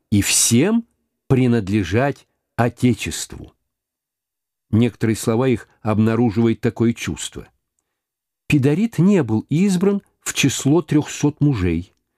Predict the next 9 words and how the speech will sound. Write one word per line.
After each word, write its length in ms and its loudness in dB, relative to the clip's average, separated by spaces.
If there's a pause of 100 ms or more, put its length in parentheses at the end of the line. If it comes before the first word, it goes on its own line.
(120)
Домой 640 0 (200)
возвратился 640 0
он 80 2
с 60 -6
чувством 520 -2
радости 760 -2
от 160 -4
той 180 2
мысли, 500 0